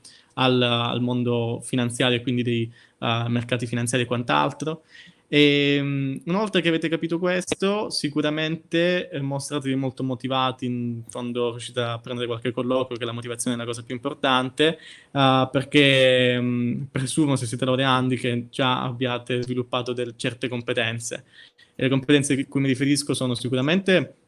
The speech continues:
delle competenze generali di business, ma non sono sempre richieste. Per esempio in investment banking spesso,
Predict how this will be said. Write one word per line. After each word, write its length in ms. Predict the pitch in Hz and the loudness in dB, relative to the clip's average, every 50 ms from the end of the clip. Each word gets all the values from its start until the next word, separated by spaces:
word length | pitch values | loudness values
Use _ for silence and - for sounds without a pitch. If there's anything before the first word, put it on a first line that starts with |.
| _ - | _ -6
delle 120 | 139 135 127 | -2 0 2
competenze 380 | 135 131 127 139 139 135 139 | 2 2 2 2 0 0 0
generali 300 | 131 131 127 127 131 131 | 0 0 0 2 2 0
di 100 | 127 127 | 2 2
business, 400 | 120 135 147 160 160 156 131 - | 2 4 4 4 2 0 -2 -2
ma 100 | - 127 | 0 0
non 100 | 127 123 | 0 0
sono 160 | 120 135 135 123 | 0 0 -2 0
sempre 260 | - 123 113 123 120 | -2 -2 -2 0 0
richieste. 460 | 120 117 135 127 120 117 117 - 123 | 0 2 2 2 2 2 0 -2 -4
Per 80 | 113 117 | -2 -2
esempio 240 | 117 131 120 - | -2 -2 -4 -4
in 60 | 123 120 | -4 -4
investment 360 | 120 120 - 131 123 120 120 | -4 -4 -4 -4 -4 -2 0
banking 340 | 131 135 131 - 123 123 120 | 0 -2 -2 -4 -8 -12 -10
spesso, 560 | 117 - - 123 120 - - 123 117 120 - | -8 -4 -2 -2 -2 0 -2 -2 -2 -4 -6